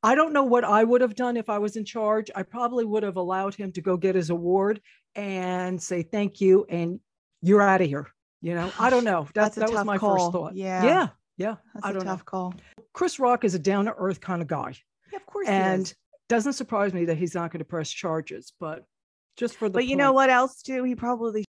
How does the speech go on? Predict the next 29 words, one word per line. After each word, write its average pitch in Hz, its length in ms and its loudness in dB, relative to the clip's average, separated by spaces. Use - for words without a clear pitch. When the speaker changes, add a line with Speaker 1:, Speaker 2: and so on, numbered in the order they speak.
Speaker 2:
shouldn't 226 360 -4
have 190 200 -2
made 175 260 -4
that 151 220 -2
comment. 156 640 -4
That's, 202 240 0
that 196 180 2
wa-, 175 160 0
that's - 220 -2
not 175 200 -2
a 160 60 -4
good 151 200 -8
joke 147 380 -4
to 156 100 -6
make. - 380 -8
Speaker 1:
It's 247 220 -2
not 220 260 0
a - 40 2
good 160 180 -4
joke. 151 400 -6
But, - 280 0
Speaker 2:
No. 165 140 -6
Speaker 1:
you 294 120 -2
know, 277 120 0
sometimes 269 960 -4
they're 247 120 4
not 247 300 0
good 254 160 2
jokes. 208 580 0